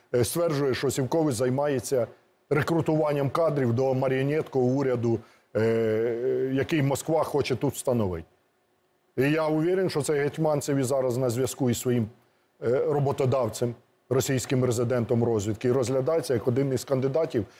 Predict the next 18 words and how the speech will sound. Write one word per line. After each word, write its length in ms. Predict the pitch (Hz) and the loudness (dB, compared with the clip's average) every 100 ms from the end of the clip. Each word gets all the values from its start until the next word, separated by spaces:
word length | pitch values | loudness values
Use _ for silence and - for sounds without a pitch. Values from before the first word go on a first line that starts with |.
| - | -8
у 80 | - | -2
цей 140 | 135 151 | 0 0
маріонетковий 760 | 135 123 117 139 135 170 147 | 0 0 0 0 -2 -4 -4
уряд. 300 | 120 101 107 - _ _ _ | -4 -8 -10 -16 _ _ _
Тому, 180 | 156 165 | 0 2
коли 220 | 185 196 | 2 2
вони 200 | 208 180 | 2 0
пропонують 480 | 165 170 175 185 165 | 0 0 2 0 0
підняти 440 | 170 156 165 165 | 0 2 0 0
ренту 340 | 160 160 143 156 | 0 0 -2 0
на 140 | 156 | 0
газ, 340 | 139 208 175 - _ _ _ _ | 0 -2 -4 -12 _ _ _ _
космічну, 840 | - - 160 180 139 143 127 117 | -2 0 0 0 -2 0 0 2
вісімдесят 440 | 165 160 156 147 156 | 0 -2 -2 -2 -2
відсотків 520 | 139 156 135 - 131 | -2 0 -2 0 0
ренту 300 | 147 131 139 | 0 -2 -2
на 120 | 123 | 0
газ, 260 | 101 98 | 0 -2